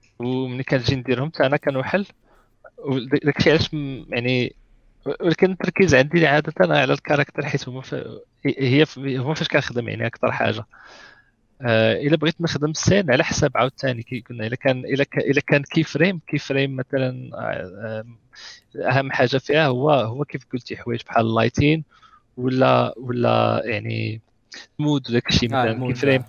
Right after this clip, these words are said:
Speaker 1: خاصها تبان بحال انها غتكون في فيلم ولا شي حاجه،
Speaker 2: أيوة،
Speaker 1: يعني،
Speaker 2: آه، داك
Speaker 1: يعني،
Speaker 2: الشيء.
Speaker 1: اه،
Speaker 2: بحال إلا
Speaker 1: يعني
Speaker 2: خديتي
Speaker 1: داك الشيء
Speaker 2: لقطة من
Speaker 1: كيكون
Speaker 2: الفيلم.
Speaker 1: مهم. اه، خاص داك الشيء مهم فيها بزاف. الا كانت concept، الا كنت غن-، خصني نديزايني مثلًا،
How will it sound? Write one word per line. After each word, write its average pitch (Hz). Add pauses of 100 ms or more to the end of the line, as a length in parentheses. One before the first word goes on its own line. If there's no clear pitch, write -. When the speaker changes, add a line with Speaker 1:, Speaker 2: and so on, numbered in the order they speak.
Speaker 1:
خاصها -
تبان 123
بحال 160
انها 131
غتكون 117
في -
فيلم 120
ولا 113
شي 123
حاجه، 123
Speaker 2:
أيوة، 143
Speaker 1:
يعني، 110
Speaker 2:
آه، 98
داك 104
Speaker 1:
يعني، 107 (100)
Speaker 2:
الشيء. 123 (320)
Speaker 1:
اه، 101 (140)
Speaker 2:
بحال 170
إلا 196
Speaker 1:
يعني 113
Speaker 2:
خديتي 131
Speaker 1:
داك 165
الشيء 165
Speaker 2:
لقطة 156
من 139
Speaker 1:
كيكون 139
Speaker 2:
الفيلم. 123
Speaker 1:
مهم. 113 (680)
اه، 113 (320)
خاص -
داك 135
الشيء -
مهم 139
فيها 127
بزاف. 113
الا 139
كانت 151 (380)
concept، 165 (280)
الا 135
كنت 143
غن-، 127 (180)
خصني -
نديزايني 131
مثلًا، 123